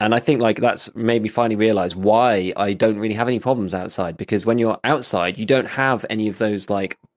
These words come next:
or-, process ordering issues. Because, you know, if you, if I shoot you, on your screen, you're behind the wall, but on my screen, you were out in the hallway, and then you die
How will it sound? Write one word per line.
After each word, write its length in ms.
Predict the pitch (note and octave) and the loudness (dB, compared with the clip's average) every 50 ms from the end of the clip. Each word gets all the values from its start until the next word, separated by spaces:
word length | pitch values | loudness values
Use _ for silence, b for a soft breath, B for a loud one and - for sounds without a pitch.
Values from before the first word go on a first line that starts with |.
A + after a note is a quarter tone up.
| - | -2
or-, 240 | - G#2+ G#2+ A2+ A2+ | 2 4 4 4 4
process 560 | - - - A#2 A2 A2+ - - B2+ B2+ B2+ - A2+ | 0 0 0 2 2 2 2 0 0 0 0 0 0
ordering 480 | G#2+ G#2+ G#2+ - B2 A#2 C3 C#3+ - | 0 0 0 0 -2 -2 -2 -2 -2
issues. 520 | - D3+ - - E3 F3+ G3 F#3 - - - _ B B B B B B B B _ _ _ _ _ _ _ _ - - | -4 -6 -4 -2 -2 -2 -2 -4 -6 -8 -10 _ B B B B B B B B _ _ _ _ _ _ _ _ -10 -4
Because, 360 | A#2 A#2+ B2+ - C3+ G2+ A#2 | -2 0 2 2 2 2 2
you 40 | B2 | 2
know, 100 | A2+ G#2 | 2 2
if 140 | G2+ - - | 0 2 2
you, 120 | C3 B2+ | 2 0
if 200 | - - - - - - - | 0 -2 -10 -20 -12 -4 0
I 240 | C#3+ D3 D#3 E3 D3+ | 2 4 4 4 4
shoot 400 | - - - - D#3+ D3 - - | 2 0 0 0 0 0 0 -2
you, 460 | A#2+ B2 D3 C3+ F#2 F2+ F2+ F#2 - | -2 0 2 2 2 0 -4 -6 -6
on 160 | G#2 A2 A#2 | -4 -2 0
your 240 | A#2 B2+ C#3+ D3+ D3+ | 0 2 2 0 0
screen, 320 | D3+ - - C#3+ C3+ C3 B2+ | -2 -2 -2 -2 0 0 0
you're 100 | B2 A2 | -2 -2
behind 520 | A2+ - - A#2 A2+ A2+ A2 G#2+ - - - _ | -2 -2 -2 -2 -2 -2 -4 -6 -8 -10 -14 _
the 140 | - - G2+ | -8 -6 -2
wall, 520 | F#2+ G#2+ A#2 A2 E2+ C#2+ E2 F2 F#2 - _ | 2 4 4 4 4 2 0 -2 -6 -6 _
but 180 | - G#2+ G2+ - | -2 0 0 0
on 180 | G2+ G#2 G#2 | 0 0 0
my 200 | G#2+ A2 A2+ A#2 | 0 0 0 0
screen, 380 | A2 - - A#2 A2 A2 G#2 G#2 | -2 -4 -4 -4 -2 -2 -2 -2
you 80 | G#2 G2 | -2 -2
were 120 | G2+ G2+ G#2 | -2 -2 -2
out 160 | G#2 G2+ G2 | -2 -2 -4
in 60 | G2 G2 | -4 -6
the 60 | F#2 | -2
hallway, 540 | - A2+ A#2 A2 G#2 F2+ D#2 C#2+ D2+ D#2+ - | 2 2 4 4 4 2 0 -2 -2 -2 -4
and 140 | - F#2+ G2 | -2 -2 -2
then 140 | G2+ G2+ G2+ | 0 0 0
you 200 | G#2 A#2 A#2+ A2 | 2 2 2 2
die 500 | - C3 A2+ A2 G#2+ G#2 G2 F#2+ G2 - | 2 2 2 2 2 2 0 0 -4 -6